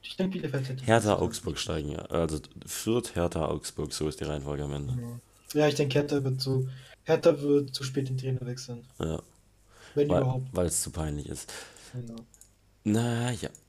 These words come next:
Speaker 2: Äh, ein Wort noch zu Gladbachs Zukunft. Gladbach muss jetzt gucken, dass sie, äh, bisschen was für die nächste Saison schaffen, weil sie müssen ein bisschen Ballast loswerden an Spielern.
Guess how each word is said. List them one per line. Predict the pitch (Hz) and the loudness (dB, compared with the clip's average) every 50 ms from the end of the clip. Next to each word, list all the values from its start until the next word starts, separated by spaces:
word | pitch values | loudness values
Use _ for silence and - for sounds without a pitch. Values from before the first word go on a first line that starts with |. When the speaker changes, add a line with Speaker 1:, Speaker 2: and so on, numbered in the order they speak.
| _ _ _ - - - _ | _ _ _ -20 -20 -4 _
Speaker 2:
Äh, | - 107 107 107 110 110 107 104 104 | 2 2 4 4 4 2 2 2 0
ein | - - 98 104 98 | 2 2 2 2 2
Wort | 98 101 | 0 -2
noch | - 92 | -4 -4
zu | - - | -6 -4
Gladbachs | - 95 92 - 90 85 - - | -4 -4 -2 -2 -4 -4 -4 -6
Zukunft. | - - 98 - - 104 101 95 - - | -6 -6 -8 -6 -4 -4 -4 -4 -6 -6
Gladbach | - 87 85 87 - 85 82 - | -6 -6 -4 -4 -4 -4 -4 -4
muss | 82 82 90 101 - - - - | -4 -4 -4 -4 -4 -6 -6 -4
jetzt | 87 87 87 - - | -4 -4 -4 -4 -6
gucken, | - - - - - 85 90 90 - - - - - - - - - - _ | -4 -4 -4 -4 -4 -6 -6 -8 -12 -18 -20 -20 -20 -20 -20 -20 -20 -20 _
dass | - 87 85 82 - - | -4 -2 -2 -2 -2 -4
sie, | - 80 78 76 73 78 - | -4 -4 -2 -2 -2 -2 -2
äh, | - - 78 78 78 78 78 76 76 76 76 76 76 73 - - _ _ _ _ _ _ _ _ _ _ _ _ _ _ - | -2 -2 -2 0 0 -2 -2 -2 -2 -2 -2 -4 -4 -6 -10 -14 _ _ _ _ _ _ _ _ _ _ _ _ _ _ -2
bisschen | - - - 92 82 76 | -2 0 2 2 2 2
was | 78 80 80 73 - - - - - - - - - - - - - - _ _ _ _ _ _ _ _ _ _ _ _ _ _ _ _ _ _ _ _ _ _ | 2 0 0 0 0 -2 -2 0 -2 -2 -2 -4 -4 -6 -6 -8 -12 -16 _ _ _ _ _ _ _ _ _ _ _ _ _ _ _ _ _ _ _ _ _ _
für | - - - 98 | -12 -6 -2 0
die | 87 | 2
nächste | 87 92 98 90 87 87 - | 4 4 4 4 4 0 0
Saison | 78 76 78 78 | 0 0 0 0
schaffen, | 71 - - 87 80 - 87 | -2 -2 -2 -2 -2 0 -2
weil | 85 | -2
sie | 76 76 | 0 0
müssen | 78 80 73 76 | -2 -2 -4 -6
ein | 71 - | -8 -8
bisschen | 76 76 80 78 78 73 | -6 -2 -2 -2 -2 0
Ballast | - 82 80 82 90 - - | 0 2 2 2 0 -2 0
loswerden | 92 90 95 92 - 95 92 90 92 | 2 2 2 2 2 0 0 0 0
an | 92 87 90 | 0 -2 -2
Spielern. | 87 - - 95 90 87 90 85 82 | -2 -4 -4 -2 0 0 0 -2 -4